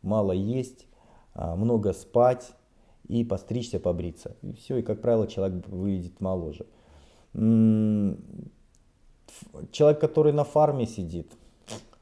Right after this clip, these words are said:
к сожалению, это не добавляет молодости. Человек, который, э, с бородой или с длинными волосами распущенными, это не добавляет молодости.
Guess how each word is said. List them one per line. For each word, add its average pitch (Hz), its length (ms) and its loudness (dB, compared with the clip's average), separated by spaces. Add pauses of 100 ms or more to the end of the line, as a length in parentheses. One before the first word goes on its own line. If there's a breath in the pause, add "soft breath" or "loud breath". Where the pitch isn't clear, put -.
к - 80 -20
сожалению, 98 1040 -4
это 98 220 -6
не 101 100 0
добавляет 95 560 -2
молодости. 76 640 -10 (1080 soft breath)
Человек, 113 440 2
который, 117 720 2
э, 95 680 0 (140)
с 104 160 -4
бородой 123 640 4 (760)
или 101 280 0
с 87 60 -4
длинными 101 320 0
волосами 101 760 0
распущенными, - 800 -10
это 98 240 -8
не 101 80 0
добавляет 90 640 -4
молодости. - 600 -16